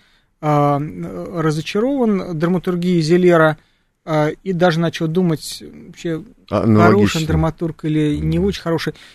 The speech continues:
Speaker 1: И вдруг «Сын», э, показал, что, э, такой вот талантливый человек, как, э, Бутусов, может найти в ней вот такие вот вещи, которые стр-,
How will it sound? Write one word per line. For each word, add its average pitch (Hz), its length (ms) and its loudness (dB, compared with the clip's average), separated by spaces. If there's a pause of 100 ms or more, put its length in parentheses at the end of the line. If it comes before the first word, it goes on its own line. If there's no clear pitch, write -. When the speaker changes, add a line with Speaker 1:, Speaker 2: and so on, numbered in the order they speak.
(100)
Speaker 1:
И 160 80 -4
вдруг 202 280 0
«Сын», 277 460 -2 (400)
э, 165 340 2
показал, 175 520 -2
что, 170 640 0
э, 156 520 -6
такой 170 260 -6
вот 160 120 -8
талантливый 170 420 -2
человек, - 220 -6
как, - 300 -12 (320)
э, 147 180 0
Бутусов, 160 560 -6 (300)
может 170 280 -4
найти 170 360 -4
в 156 100 -4
ней 170 180 2
вот 156 140 -6
такие - 280 -8
вот 156 140 -4 (120)
вещи, 180 260 -6
которые 151 260 -8
стр-, - 360 -16